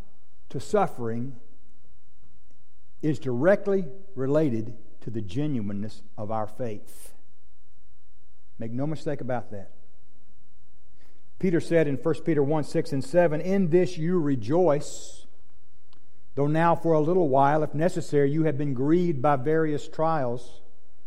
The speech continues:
so that the tested," <clears throat> excuse me, "genuineness of your faith, more precious than gold that perishes though it is refined by fire,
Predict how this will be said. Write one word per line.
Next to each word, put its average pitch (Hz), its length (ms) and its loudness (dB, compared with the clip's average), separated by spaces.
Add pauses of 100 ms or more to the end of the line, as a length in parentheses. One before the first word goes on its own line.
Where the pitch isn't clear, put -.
(300)
so 185 320 2
that 165 540 2
the 147 100 0
tested," 202 680 0 (180)
<clears throat> - 180 -4
excuse 165 760 4
me, 110 200 -2 (340)
"genuineness 185 640 2
of 151 160 2
your 156 120 2
faith, 170 540 2 (1400)
more 180 160 6
precious 202 540 4
than 156 220 2
gold 160 480 4
that 151 180 0
perishes 185 540 2
though 165 160 4
it 160 100 2
is 135 140 -2
refined 170 560 0
by 147 180 4
fire, 165 560 2